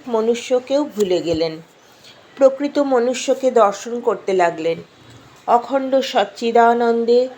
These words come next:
মন লীন, যাকে দর্শন করে কখনো অবাক, স্পন্দহীন হয়ে চুপ করে থাকেন, কখনো বা ওং,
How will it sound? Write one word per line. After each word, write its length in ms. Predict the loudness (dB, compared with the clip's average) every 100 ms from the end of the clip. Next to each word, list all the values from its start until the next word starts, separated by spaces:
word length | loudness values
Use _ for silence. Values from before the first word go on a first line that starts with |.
| -20 -20 -20 0
মন 300 | 4 6 4
লীন, 580 | 2 0 0 -2 -6 -14 -20 _ -6
যাকে 420 | 0 0 0 0
দর্শন 560 | 4 4 4 -2 -4 0
করে 360 | 2 2 0 -8 -20 _ 0
কখনো 440 | 0 0 -2 2
অবাক, 580 | 4 6 6 6 4 0 -6 -20 -20 -20 -20
স্পন্দহীন 1120 | -6 2 2 2 2 2 2 -4 -4 -4 -4
হয়ে 240 | -4 -4 -4
চুপ 360 | -2 -2 -2 -8 -4
করে 200 | -2 -2
থাকেন, 500 | -6 -8 -8 -8 -10 -20 -20 -20 -20 -2
কখনো 360 | -2 0 -2 -2
বা 180 | 2 4
ওং, 1000 | 4 2 2 2 0 -2 -4 -8 -10